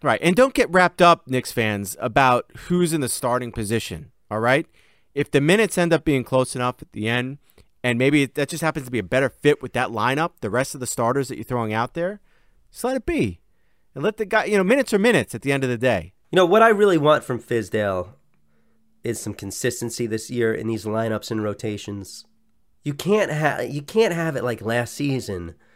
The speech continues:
Speaker 2: where guys are going from playing twenty to thirty minutes a game, like I said earlier, to
Speaker 1: Right.
Speaker 2: and starting to, to being at the end of the bench.
Speaker 1: Absolutely not.
Speaker 2: Because some of these young guys,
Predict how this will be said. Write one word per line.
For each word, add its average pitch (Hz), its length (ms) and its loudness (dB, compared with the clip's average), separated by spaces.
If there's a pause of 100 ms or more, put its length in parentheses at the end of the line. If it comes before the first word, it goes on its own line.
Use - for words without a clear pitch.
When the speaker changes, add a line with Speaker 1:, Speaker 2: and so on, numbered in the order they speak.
(480)
Speaker 2:
where 117 120 -2
guys 123 400 2
are 120 60 -4
going 117 340 0
from 107 180 -6
playing 107 420 -6 (720)
twenty 131 340 0
to 120 80 2
thirty 120 340 2
minutes 110 300 -2
a 123 40 -6
game, 127 520 0 (400)
like 113 260 -2
I 117 80 0
said 123 220 -2
earlier, 139 440 0
to 131 220 -4
Speaker 1:
Right. 113 320 4
Speaker 2:
and 123 180 -2
starting 143 560 2 (440)
to, 131 320 0
to 131 160 -2
being 127 280 -2
at 123 100 -2
the 131 120 2
end 127 100 4
of 117 60 0
the 107 60 -4
bench. - 560 -6 (360)
Speaker 1:
Absolutely 107 460 -4
not. 95 300 -6 (180)
Speaker 2:
Because 139 220 -4
some 208 160 4
of 220 40 2
these 156 240 0
young 151 220 2
guys, 110 480 2